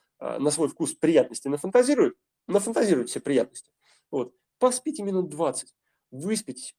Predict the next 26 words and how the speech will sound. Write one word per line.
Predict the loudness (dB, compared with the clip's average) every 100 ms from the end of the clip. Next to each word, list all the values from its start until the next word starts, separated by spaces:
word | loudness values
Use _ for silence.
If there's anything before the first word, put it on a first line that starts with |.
| -4
очень | -4 -4
хорошо. | -10 -8 -8 -12 -20 _ _ _ -10
Ничего | -6 -2 0
при | 0
этом | 0 -2
не | -2
почувствуете, | -4 -4 -4 -4 -6 _ _ _ _
будет | -2 0
абсолютно | 0 0 0 4 6 4 0 _ _ _
хорошее | 0 0 0 -4
самочувствие, | -8 -6 -8 -2
потом | 2 2
проснетесь, | 2 0 2 -2 -4 -2
пойдете | -2 -2 -4
по | -6
своим | -4 0
делам | 4 4
дальше. | 2 -2 -14 _ _ -20 _ _ -4
Вместо | 4 4 4 2
того, | 4 6
чтобы | 4 -2
страдать, | -4 0 4 4 4
переживать | -2 -6 -2 0 0 -4 _ _ _ _
и, | -4
самое | 0 2 2
главное, | 2 0 0 -2